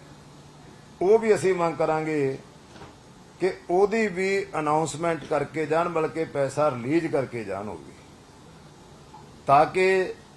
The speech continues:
ਅਸੀਂ ਆਪਣੇ ਲੋਕਾਂ ਨੂੰ ਪੈਰਾਂ ਸਿਰ ਖੜਾ ਕਰ ਸਕੀਏ ਤੇ ਪੰਜਾਬ ਦੇ ਜੋ ਕੰਮ ਰੁਕੇ ਹੋਏ ਨੇ, ਅਸੀਂ ਉਹ ਕੰਮ ਵੀ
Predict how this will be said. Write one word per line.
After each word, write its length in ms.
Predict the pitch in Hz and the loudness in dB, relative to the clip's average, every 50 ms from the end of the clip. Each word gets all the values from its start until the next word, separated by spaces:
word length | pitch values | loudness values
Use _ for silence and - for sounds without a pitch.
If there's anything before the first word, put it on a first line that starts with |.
| - - - - - - - - - - - - - - - | -20 -20 -20 -20 -20 -20 -20 -20 -20 -20 -20 -20 -20 -6 -2
ਅਸੀਂ 300 | 143 143 139 - 180 175 | -2 -2 0 2 4 4
ਆਪਣੇ 300 | 170 160 - 165 170 170 165 | 4 4 2 0 -2 -4 -2
ਲੋਕਾਂ 420 | 156 147 143 135 - 165 165 165 | 0 -2 -2 0 2 2 2 2
ਨੂੰ 140 | 165 170 170 | 2 0 -2
ਪੈਰਾਂ 340 | 165 - 143 143 143 156 160 135 | -4 -2 -2 0 2 0 0 0
ਸਿਰ 140 | 151 170 | 0 0
ਖੜਾ 240 | 151 147 165 175 185 180 | 0 2 4 4 4 4
ਕਰ 180 | 180 170 160 | 4 2 0
ਸਕੀਏ 540 | 135 147 156 143 156 160 165 165 160 156 - - - - - - - - - - - - - - - - - - - - - - - - - | 0 -2 -4 -2 -2 -4 -2 -2 -4 -4 -8 -10 -14 -20 -20 -20 -20 -20 -20 -20 -20 -20 -20 -20 -20 -20 -20 -20 -20 -20 -20 -20 -20 -10 -4
ਤੇ 100 | - 170 170 | -2 -2 -2
ਪੰਜਾਬ 520 | 170 - 156 151 147 151 151 156 160 156 | -2 -2 -2 0 4 6 6 6 6 4
ਦੇ 140 | 156 170 165 | 2 -2 -2
ਜੋ 200 | 143 143 156 160 156 | -2 -2 -2 -2 0
ਕੰਮ 260 | - 160 160 160 160 | 0 -2 -2 0 -2
ਰੁਕੇ 300 | 143 139 123 113 165 170 | -2 -2 -2 -2 0 2
ਹੋਏ 240 | 156 151 165 165 165 | 2 4 4 2 2
ਨੇ, 280 | 160 151 139 113 95 - - - - - - - - - - - - - - - - - - - - - - - - 151 | 0 -2 -2 -4 -6 -10 -14 -18 -20 -20 -20 -20 -20 -20 -20 -20 -20 -20 -20 -20 -20 -20 -20 -20 -20 -20 -18 -4 0 0
ਅਸੀਂ 500 | 151 147 - 175 170 160 151 143 139 135 131 - - - - - - - - - - - - - - - - - - - - - | 0 2 2 0 2 2 0 0 -2 -4 -8 -12 -18 -20 -20 -20 -20 -20 -20 -20 -20 -20 -20 -20 -20 -20 -20 -20 -20 -16 -2 4
ਉਹ 180 | 180 202 220 | 6 6 8
ਕੰਮ 280 | 214 196 170 165 160 156 | 8 6 4 2 2 0
ਵੀ 420 | 147 160 156 147 139 135 131 127 | 0 0 0 0 0 0 -2 -6